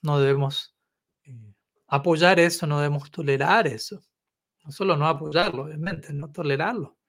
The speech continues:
¿no? Más bien debemos proteger a cada persona, a cada Vaishnava, a cada entidad viviente de, de situaciones que potencialmente pueden marcarlos traumáticamente por el resto de su vida,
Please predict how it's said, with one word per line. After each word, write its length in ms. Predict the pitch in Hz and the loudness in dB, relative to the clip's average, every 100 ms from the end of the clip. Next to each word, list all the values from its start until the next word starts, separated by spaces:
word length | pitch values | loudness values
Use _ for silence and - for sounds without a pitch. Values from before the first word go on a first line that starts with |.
| _ _ _ _ _ | _ _ _ _ _
¿no? 160 | 147 196 _ _ _ | -12 -12 _ _ _
Más 160 | 139 127 | -8 -2
bien 220 | 147 151 | -2 4
debemos 580 | 139 143 143 139 - _ _ _ _ _ _ _ _ _ - - | 6 6 2 -2 -10 _ _ _ _ _ _ _ _ _ -18 -8
proteger 760 | 139 139 143 190 185 202 - _ _ _ _ _ _ _ _ _ _ _ _ | -6 -6 -4 0 0 0 -12 _ _ _ _ _ _ _ _ _ _ _ _
a 120 | 156 | -12
cada 240 | 143 156 147 | 2 4 4
persona, 420 | 139 - 214 170 | 0 -2 0 2
a 20 | |
cada 180 | 151 139 | 2 4
Vaishnava, 460 | 135 165 165 156 139 | 4 4 2 -2 -2
a 60 | |
cada 180 | 185 202 | -2 -4
entidad 320 | 143 160 151 | -4 0 2
viviente 500 | 147 139 170 170 160 | 2 0 -2 -2 -2
de, 240 | 127 127 _ _ _ _ _ _ _ _ _ | -4 -6 _ _ _ _ _ _ _ _ _
de 100 | 147 | -6
situaciones 600 | 185 160 160 143 165 156 | -6 -4 -4 -2 -2 -4
que 140 | - 143 | -6 -6
potencialmente 840 | 156 151 151 147 165 156 175 156 | -4 -2 -2 2 2 4 0 -4
pueden 580 | 135 151 143 131 147 - _ _ - | 0 2 2 -4 -10 -14 _ _ -6
marcarlos 640 | 160 143 139 175 175 139 | 0 0 2 2 2 0
traumáticamente 840 | - 147 151 151 160 151 151 143 | -2 0 0 0 -2 -2 -2 -4
por 160 | 147 156 | -6 -6
el 80 | 135 | -4
resto 360 | 151 147 - | -4 -6 -6
de 60 | 147 | -6
su 180 | - 156 | -6 -4
vida, 360 | 180 170 - | -4 -4 -6